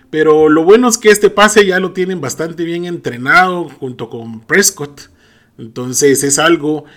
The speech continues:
que se está volviendo como una marca registrada entre ellos dos. Y el buen Amari, como siempre, haciendo atrapadas de esas difíciles, esas complicadas que él sabe hacer. Tuvo tres recepciones para sesenta yardas y una anotación,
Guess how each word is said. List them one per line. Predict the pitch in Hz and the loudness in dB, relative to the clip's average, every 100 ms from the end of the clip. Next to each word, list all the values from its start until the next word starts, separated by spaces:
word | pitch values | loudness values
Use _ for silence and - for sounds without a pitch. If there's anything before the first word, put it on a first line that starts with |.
| _ | _
que | - | -16
se | 113 | -10
está | - 139 | -4 -4
volviendo | 139 143 147 | -2 -4 -6
como | 139 127 | -8 -12
una | 139 | -10
marca | 139 143 139 131 | -4 -4 -4 -8
registrada | 127 117 107 135 139 | -8 -12 -10 -6 -4
entre | 135 123 123 | -6 -10 -10
ellos | 123 120 | -10 0
dos. | 214 233 - - _ _ _ _ _ _ | 0 2 -6 -14 _ _ _ _ _ _
Y | 135 | -2
el | 131 | 0
buen | 156 170 | 2 0
Amari, | 170 196 202 | 2 4 2
como | 190 147 123 | 0 -8 -6
siempre, | 160 170 170 | -6 -4 -6
haciendo | 147 156 | -6 -6
atrapadas | 151 131 120 156 165 156 135 | -6 -6 -2 2 4 2 0
de | |
esas | 147 160 139 | -2 -2 -4
difíciles, | 113 113 175 - 147 143 127 | -8 -6 -2 -2 0 -2 0
esas | 143 147 | -4 -4
complicadas | 147 135 110 - - 160 143 - | -6 -8 -10 -14 -2 2 2 0
que | 135 | -6
él | 139 | -4
sabe | 147 139 | -4 -4
hacer. | 123 180 226 220 _ _ _ _ _ | 0 4 4 2 _ _ _ _ _
Tuvo | 165 170 - | 2 2 2
tres | 180 | 0
recepciones | 175 147 120 160 180 165 | 0 0 -4 -6 -6 -6
para | 139 123 | -8 -6
sesenta | 123 156 165 156 | -6 -8 -8 -8
yardas | 151 180 175 175 - | -4 -4 -4 -6 -4
y | 139 | -6
una | 156 | -8
anotación, | 151 127 110 - 175 214 226 | -8 -10 -12 0 4 4 0